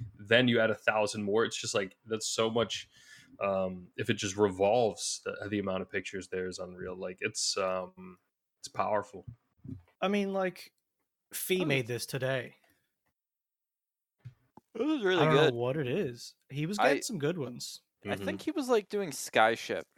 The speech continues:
Speaker 3: and I think he somehow got that.
Speaker 1: I think it was something like ship underwater. He was explaining it to me earlier.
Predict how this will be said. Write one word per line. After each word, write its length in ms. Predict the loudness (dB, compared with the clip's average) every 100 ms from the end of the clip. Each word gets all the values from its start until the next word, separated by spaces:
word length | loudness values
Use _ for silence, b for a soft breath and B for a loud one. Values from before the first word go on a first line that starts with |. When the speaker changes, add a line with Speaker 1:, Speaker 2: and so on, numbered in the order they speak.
| _ _ _ _ _
Speaker 3:
and 80 | -4
I 80 | -4
think 180 | -4 -10
he 120 | -10
somehow 320 | -10 -6 -4
got 300 | -2 -2 -2 -4
that. 260 | -6 -6 _ _ _ _ _ _ _ _ _ b b b -4
Speaker 1:
I 40 |
think 100 | 0
it 40 | 0
was 120 | 0
something 380 | 0 2 2 2
like 340 | 0 0 -4 -20 _ _ _ _ -12
ship 500 | -6 0 2 0 -4 -20 _ _ -2
underwater. 840 | 0 0 2 2 4 2 2 -4 _ _ _ _ _
He 60 | -6
was 100 | -6
explaining 460 | -10 -8 -8 -6
it 180 | -8 -10
to 100 | -10
me 120 | -10 -8
earlier. 460 | -10 -10 -12 -12